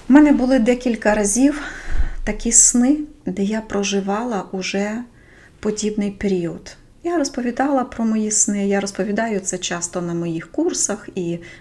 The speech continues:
взагалі в відео десь там писала. Я не знаю, в мене цих відео вже багато, не пам'ятаю в якому. Е, хочу вам пояснити, друзі, як це воно,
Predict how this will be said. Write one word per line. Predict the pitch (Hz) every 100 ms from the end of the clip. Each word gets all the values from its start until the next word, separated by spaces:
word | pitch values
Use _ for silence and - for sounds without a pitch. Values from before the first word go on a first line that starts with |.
| -
взагалі | - 214 220 196
в |
відео | 190 330 339 262
десь | 226 233
там | - 208
писала. | 208 202 196 185 180
Я | 233
не | 247 185
знаю, | 190 170
в |
мене | 180
цих | 180 180 180
відео | 190 180
вже | 175 185
багато, | 175 180 190 - 175
не |
пам'ятаю | 170 170 170 170 175 165
в |
якому. | 170 - 294 269 - - - - - - - - - - - - - - _ -
Е, | 196 190 185 -
хочу | 285 -
вам | 262
пояснити, | 247 220 285 302
друзі, | 220 202 208 190
як | 247 254
це | 247
воно, | 233 220 226 220 190